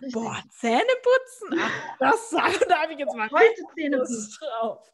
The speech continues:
Speaker 2: Sondern man macht's halt einfach dann. <laughs> Dauert halt in dem
Speaker 1: Genau,
Speaker 2: Fall
Speaker 1: also
Speaker 2: fünf Minuten.
Speaker 1: tatsächlich
Speaker 2: <laughs> Aber ein Training.
Speaker 1: Genau, also
Speaker 2: Ja.
Speaker 1: tatsächlich habe ich mir diese, ähm, diese Strategie mir tatsächlich, ähm, zurecht gewählt,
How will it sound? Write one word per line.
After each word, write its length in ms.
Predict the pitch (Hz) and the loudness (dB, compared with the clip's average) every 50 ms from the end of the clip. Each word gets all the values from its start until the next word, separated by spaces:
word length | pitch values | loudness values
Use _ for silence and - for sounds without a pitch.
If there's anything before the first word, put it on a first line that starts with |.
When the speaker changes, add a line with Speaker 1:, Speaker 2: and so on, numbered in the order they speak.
| 440 539 - 587 - | -2 -2 -2 -4 -6
Speaker 2:
Sondern 220 | - - 254 254 254 | -4 -2 0 0 2
man 160 | 262 254 240 | 2 2 4
macht's 360 | 254 277 - - - - - - | 4 2 2 0 -2 -14 -6 -4
halt 220 | 214 190 190 170 | -2 -2 -2 -2
einfach 580 | 143 175 185 180 180 202 - - 175 180 - _ _ | -4 -4 -4 -6 -8 -12 -14 -14 -16 -16 -18 _ _
dann. 380 | 202 185 175 175 175 196 - _ _ _ - - - - - _ _ _ _ - | -18 -16 -16 -16 -16 -18 -20 _ _ _ -20 -20 -20 -20 -20 _ _ _ _ -8
<laughs> 460 | 311 339 359 339 - - 294 277 277 | -2 -2 0 0 0 -2 -2 -4 -2
Dauert 300 | - 233 220 233 240 247 | 0 2 2 2 2 2
halt 160 | 269 240 208 226 | 0 -2 0 -2
in 100 | 220 202 | -2 2
dem 160 | 233 226 226 | 2 0 2
Speaker 1:
Genau, 280 | 220 214 214 208 196 | 4 4 4 6 4
Speaker 2:
Fall 60 | - - | 4 4
Speaker 1:
also 240 | - 226 240 262 | 2 2 2 0
Speaker 2:
fünf 140 | 240 214 220 | -4 -4 -2
Minuten. 40 | 254 | 0
Speaker 1:
tatsächlich 640 | 269 262 277 285 262 302 370 359 339 339 330 330 330 - - - | 0 2 2 2 2 2 2 -2 -6 -6 -6 -6 -8 -10 -12 -6
Speaker 2:
<laughs> 140 | - 285 285 - _ _ - - - - - - _ _ _ _ _ _ _ _ _ _ _ _ _ _ _ _ - | -4 -4 -4 -4 _ _ -20 -18 -18 -18 -20 -20 _ _ _ _ _ _ _ _ _ _ _ _ _ _ _ _ -8
Aber 200 | 226 220 214 208 | -8 -4 -4 -4
ein 100 | 208 214 | -6 -6
Training. 300 | - - - 196 349 349 | -10 -10 -8 -6 -4 0
Speaker 1:
Genau, 240 | 330 302 262 220 196 | 0 2 2 2 0
also 280 | 196 202 220 233 240 | -2 -4 -4 -4 -4
Speaker 2:
Ja. 120 | 220 - 262 | -4 -2 -2
Speaker 1:
tatsächlich 400 | 254 240 285 285 311 339 320 302 | -2 2 2 0 0 0 -4 -2
habe 120 | 277 277 | -2 -2
ich 60 | 277 | -2
mir 220 | 277 262 262 262 240 - _ _ _ _ _ _ - | -2 -2 -2 -2 -4 -6 _ _ _ _ _ _ -6
diese, 320 | 247 247 277 277 277 294 | -4 -4 -4 -4 -2 0
ähm, 1000 | 285 285 285 277 277 277 277 - - - 254 254 254 247 240 240 240 240 240 247 - | 2 2 2 2 2 0 -2 -2 -4 -6 -4 -4 -2 0 0 0 0 0 -2 -4 -2
diese 240 | - 247 247 262 269 | -4 -4 -4 -4 -8
Strategie 720 | 269 _ - 254 226 226 220 220 214 214 190 202 240 285 | -12 _ -6 -6 -6 -4 -6 -8 -12 -12 -12 -8 -8 -8
mir 280 | 330 330 311 285 269 262 | -6 -6 -4 -4 -4 -4
tatsächlich, 760 | 254 254 240 220 220 - 226 240 233 240 240 240 233 - - - | -4 -4 -6 -6 -6 -6 -6 -6 -4 -4 -4 -6 -6 -8 -12 -8
ähm, 440 | 214 208 208 208 208 202 208 214 | -8 -8 -6 -8 -8 -10 -12 -16
zurecht 540 | - - 208 202 190 196 240 240 - - _ _ _ _ _ _ _ _ _ _ _ _ _ _ _ _ _ _ - | -16 -16 -12 -6 -6 -6 -6 -6 -12 -20 _ _ _ _ _ _ _ _ _ _ _ _ _ _ _ _ _ _ -12
gewählt, 600 | 233 220 208 196 220 226 240 269 302 330 330 | -10 -10 -8 -8 -6 -2 0 0 0 0 -4